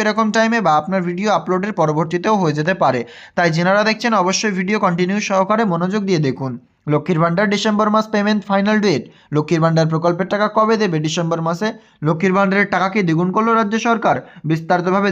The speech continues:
জানুন। আসলে এই প্রকল্প রাজ্য সরকারের এবং এই প্রকল্পের টাকা বাড়তি দেওয়া, অর্থাৎ বেশি টাকা দ্বিগুণ হবে, সেই বিষয়ে কি আপডেটস রয়েছে, সেটা অবশ্যই জানা আপনাদের প্রয়োজন। লক্ষ্মীর ভাণ্ডার প্রকল্পের টাকা প্রত্যেক মাসে মহিলাদের আর্থিক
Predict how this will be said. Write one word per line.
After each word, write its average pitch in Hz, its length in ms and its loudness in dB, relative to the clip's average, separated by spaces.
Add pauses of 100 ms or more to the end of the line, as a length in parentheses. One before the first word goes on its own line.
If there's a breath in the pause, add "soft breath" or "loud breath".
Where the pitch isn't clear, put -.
জানুন। 131 200 -2 (260 loud breath)
আসলে 240 300 0
এই 233 180 2
প্রকল্প 233 320 0 (140)
রাজ্য 175 180 0 (120)
সরকারের 220 400 0
এবং 214 180 -2
এই 185 100 -2
প্রকল্পের 208 440 0
টাকা 175 180 0 (160)
বাড়তি 165 360 0
দেওয়া, 131 240 4
অর্থাৎ 170 220 -2 (120)
বেশি 185 220 0 (100)
টাকা 170 160 0 (100)
দ্বিগুণ 180 260 0
হবে, 160 220 0 (360 loud breath)
সেই 226 140 2
বিষয়ে 226 320 2
কি 233 140 -2 (120)
আপডেটস 185 320 -2
রয়েছে, 190 280 0
সেটা 196 320 -4
অবশ্যই 196 360 -2
জানা 175 200 0
আপনাদের 170 360 -4
প্রয়োজন। 143 440 0 (380 loud breath)
লক্ষ্মীর 247 340 0
ভাণ্ডার 254 300 0
প্রকল্পের 220 440 0
টাকা 233 180 0
প্রত্যেক 208 380 -4 (100)
মাসে 226 200 0
মহিলাদের 202 520 0
আর্থিক 214 220 -2